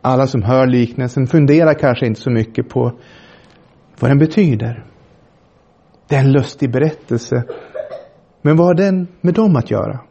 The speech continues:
"Hör, du som har öron att höra med", ropar Jesus när han är färdig. Det är meningen att den som har öron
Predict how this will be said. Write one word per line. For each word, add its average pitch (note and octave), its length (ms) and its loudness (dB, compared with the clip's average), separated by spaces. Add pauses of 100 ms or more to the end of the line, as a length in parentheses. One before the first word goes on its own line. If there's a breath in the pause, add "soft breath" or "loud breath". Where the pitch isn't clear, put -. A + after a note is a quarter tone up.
(1040 soft breath)
"Hör, D#3 500 2
du A#2 160 -2
som B2 160 -4
har A#2 100 0
öron A#2+ 380 2
att C3 120 -4
höra A#2 320 0
med", A2+ 180 0
ropar B2 240 2
Jesus A#2+ 600 -2 (580 soft breath)
när A#2 100 -2
han A#2 120 0
är A#2 40 -2
färdig. A#2+ 640 -4 (1160 soft breath)
Det C#3 100 0
är C#3 60 4
meningen C#3+ 520 4
att C3 100 -2
den D3+ 100 2
som C3 160 0
har F#3 200 2
öron A#2 540 0